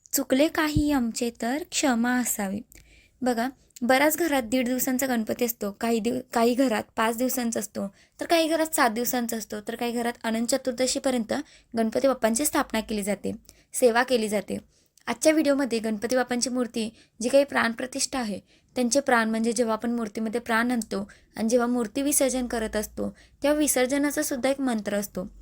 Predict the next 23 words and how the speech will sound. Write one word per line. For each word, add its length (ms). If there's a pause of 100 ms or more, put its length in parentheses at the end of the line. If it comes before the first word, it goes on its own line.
(340)
मूर्तीतील 520
जे, 200 (100)
जे 120
काही 200
प्राण 320
आहे 200
ते 100
आपल्याला 260
काढायचे 400
असतात 300 (340)
आणि 240
गणपती 380
बाप्पांचं 380
विसर्जन 440
करायचं 360
असतं. 240 (760)
कारण 220
जेव्हा, 380
जोपर्यंत 420
आपण 160
प्राण 300
काढत 280
नाही, 200